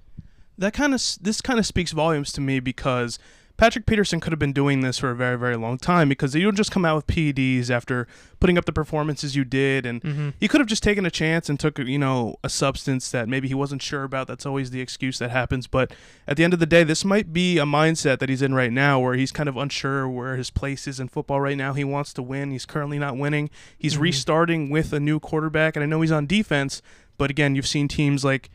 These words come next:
Speaker 1: the Jacksonville Jaguars, for example, where their defense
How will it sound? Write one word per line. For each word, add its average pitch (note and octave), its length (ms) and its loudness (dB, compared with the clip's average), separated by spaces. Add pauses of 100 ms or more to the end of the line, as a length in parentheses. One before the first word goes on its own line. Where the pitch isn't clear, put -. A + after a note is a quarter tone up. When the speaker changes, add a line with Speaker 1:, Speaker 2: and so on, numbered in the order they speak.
(160)
Speaker 1:
the - 80 -10
Jacksonville D3 380 4
Jaguars, E3 500 4
for D#3 140 0
example, C#3+ 360 0
where C3+ 120 0
their C#3 160 2
defense C#3+ 580 -4